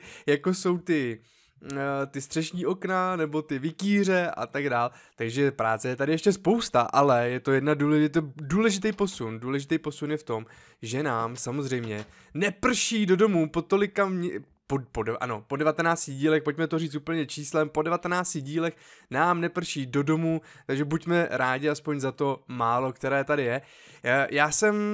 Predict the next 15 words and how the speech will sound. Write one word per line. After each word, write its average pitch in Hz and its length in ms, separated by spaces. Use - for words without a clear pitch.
vlastně 175 380
v 190 40
minulém 180 340
díle, 170 260
na 165 100
konci 175 260
toho 180 180
minulého 156 380
dílu, 160 680
jakoby 139 340
dával 147 340
na 131 100
srozuměnou, 160 720
na 131 100
vybranou, 156 680